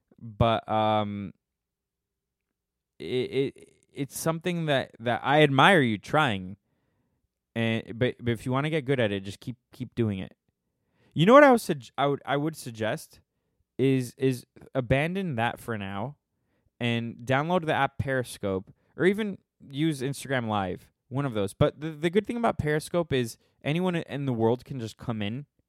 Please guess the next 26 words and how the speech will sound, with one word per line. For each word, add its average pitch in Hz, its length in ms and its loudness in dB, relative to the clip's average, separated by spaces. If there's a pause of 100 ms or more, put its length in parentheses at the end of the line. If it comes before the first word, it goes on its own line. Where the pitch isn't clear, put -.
(260)
and 113 100 -2
ju-, 110 160 -2
and 110 140 -4
just 104 200 -4
watch 104 520 -4 (180)
the 113 100 -6
live 104 280 0
stream 139 340 -10 (800)
and, 120 460 -2 (160)
and, 113 320 -2
uh, 101 320 2
see - 240 -6
your 135 180 2
face 110 560 -6 (100)
and 120 140 -2
just - 300 -6
throw 127 180 0
questions 117 420 -6
at 120 140 -4
you, 147 220 -2
and 113 180 -4
you, 113 80 -4
you, 104 460 -10
and 110 120 -4
you 110 80 -6
can 113 260 -6